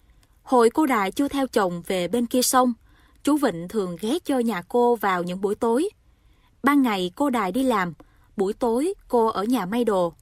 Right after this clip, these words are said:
Lần nào tới chơi nhà cô Đài, chú Vịnh cũng dẫn tôi theo, chắc để cho tự nhiên. Nhà cô Đài ở trong một con ngõ sâu, vườn tược bao quanh. Có con chó đốm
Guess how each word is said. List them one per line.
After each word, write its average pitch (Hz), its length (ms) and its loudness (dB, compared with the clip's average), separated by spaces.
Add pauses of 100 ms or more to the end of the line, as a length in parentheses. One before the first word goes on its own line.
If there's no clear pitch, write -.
(600)
Lần 196 300 0
nào 180 240 -4
tới 269 200 0
chơi 262 220 0
nhà 220 140 -2
cô 233 200 0
Đài, 180 300 -2 (280)
chú 330 140 4
Vịnh 180 320 0
cũng 202 220 -4
dẫn 202 220 0
tôi 277 180 -2
theo, 254 320 -2 (580)
chắc 302 200 -2 (240)
để 202 140 -4
cho 233 160 -4
tự 180 220 -4
nhiên. 226 300 0 (840)
Nhà 247 140 2
cô 311 160 0
Đài 226 240 -2
ở 240 140 -2
trong 285 220 0
một 214 160 0
con 269 180 0
ngõ 247 180 -4
sâu, 277 380 2 (340)
vườn 196 260 2
tược 185 240 -4
bao 240 160 -2
quanh. 247 280 0 (680)
Có 233 300 0
con 240 220 -4
chó 254 160 -2
đốm 247 280 0